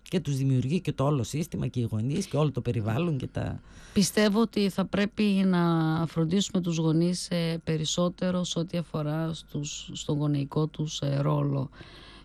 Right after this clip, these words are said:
Speaker 2: και τους εκπαιδευτικούς, στο ότι πώς πρέπει να κάνουν τα παιδιά να σκέφτονται και να είναι ευχαριστημένα στο σχολείο και όχι αυτός ο όγκος
Speaker 1: Να
Speaker 2: που το
Speaker 1: εκπαιδεύσουμε,
Speaker 2: τυπιώνουν.
Speaker 1: όχι να φροντίσουμε τους γονείς. Είναι ενήλικες. Οι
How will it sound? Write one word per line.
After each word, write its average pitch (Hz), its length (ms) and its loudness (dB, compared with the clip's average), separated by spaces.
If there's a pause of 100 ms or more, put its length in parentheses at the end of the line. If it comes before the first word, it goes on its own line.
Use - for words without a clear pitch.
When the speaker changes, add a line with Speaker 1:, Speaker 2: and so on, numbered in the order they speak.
(100)
Speaker 2:
και 233 180 6
τους 185 200 -2
εκπαιδευτικούς, 165 1120 -2
στο - 300 -2
ότι 151 800 0 (260)
πώς 175 300 0
πρέπει 175 200 -2
να 175 80 0
κάνουν 165 240 0
τα 165 120 -2
παιδιά 151 340 0
να 170 120 4
σκέφτονται 143 880 0
και 147 180 -6
να 151 80 0
είναι 143 180 0 (140)
ευχαριστημένα 139 720 -2
στο - 160 -8
σχολείο 151 420 0 (320)
και - 100 -2
όχι 208 120 2
αυτός 180 340 2
ο 190 360 8
όγκος 190 260 6
Speaker 1:
Να 226 100 6
Speaker 2:
που - 60 4
το 190 60 0
Speaker 1:
εκπαιδεύσουμε, 196 560 4
Speaker 2:
τυπιώνουν. 165 340 2
Speaker 1:
όχι 294 200 -2
να 294 80 -2
φροντίσουμε 175 640 -2
τους 147 140 -4
γονείς. 180 320 0
Είναι 254 180 4
ενήλικες. 269 580 0
Οι 185 160 -2